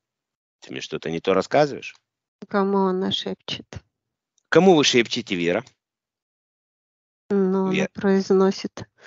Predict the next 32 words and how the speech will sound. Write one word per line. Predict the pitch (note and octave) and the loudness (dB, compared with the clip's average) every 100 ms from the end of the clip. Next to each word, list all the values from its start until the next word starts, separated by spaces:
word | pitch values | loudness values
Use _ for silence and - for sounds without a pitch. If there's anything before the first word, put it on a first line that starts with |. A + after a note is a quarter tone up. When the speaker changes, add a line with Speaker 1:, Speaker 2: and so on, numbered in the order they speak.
| - _ _ - | -20 _ _ -6
Speaker 2:
я | F#3+ | -4
не | F#3+ | 0
знаю, | G3 F#3 | 0 2
как | E3+ F#3 | -2 -4
это | F3+ | -2
назвать, | F3 F3 F3 E3+ | -2 -2 -2 0
заклинание | F3 - F3 F3 F#3 G#3+ G#3+ F3 F3+ _ _ - - | -2 -2 -2 0 2 2 2 0 -6 _ _ -16 -6
или | F#3+ F3+ | -2 -2
что-то | E3 | 0
Speaker 1:
Заклинание. | - - E3 - | 0 2 0 0
Speaker 2:
такое, | F3 F3+ - F#3 F3+ F3 F3 | -2 -2 -2 -2 0 -2 -4
которое | G3 - F#3+ F#3 F3+ F3 E3+ F3+ _ _ _ _ _ _ _ _ _ _ | -10 -6 -4 0 0 0 -2 -6 _ _ _ _ _ _ _ _ _ _
в | - | -16
свою | - - F#3+ F#3+ F#3+ | -12 -2 2 2 2
защиту | G3 G#3 - G3 G3+ G3+ | 2 2 0 -2 -2 -4
только. | - G3 F#3+ G3 - G3+ G3+ _ _ _ _ _ _ - | -4 -4 -4 -6 -8 -8 -10 _ _ _ _ _ _ -8
Speaker 1:
То | |
есть | G2 | -4
это | G#2 A2+ | -2 -2
заклинание | F#2 - A#2 B2 B2+ B2+ | -2 2 2 4 2 2
находится | A#2 A2+ A#2 - | -2 -2 -4 -4
на | G#2 G2+ G2 F#2+ D2 - _ - | -2 2 2 2 -2 -8 _ -18
частоте | F2+ - E2+ F#2+ F#2 C#2+ - | -16 -16 -6 0 0 -2 -6
демон-, | F2 C#3+ D#3 F2 | 0 0 0 -6
демонической | F#2 G2+ D3 - - | -4 -4 -4 -8 -10
или | C2 | -10
как? | - - - - _ _ _ _ - | -8 -12 -16 -20 _ _ _ _ -14
Понимаете? | C#2+ F#2 A#2 - _ _ _ | -12 -12 -16 -20 _ _ _
Speaker 2:
Ну, | G3 G3 | 0 2
это | G3 G#3 | 4 2
низкие | G#3 G#3+ - G#3 | 2 0 -2 -6
частоты. | - G3 - G#3+ G#3+ G#3 | -4 -6 -2 -4 -2 -6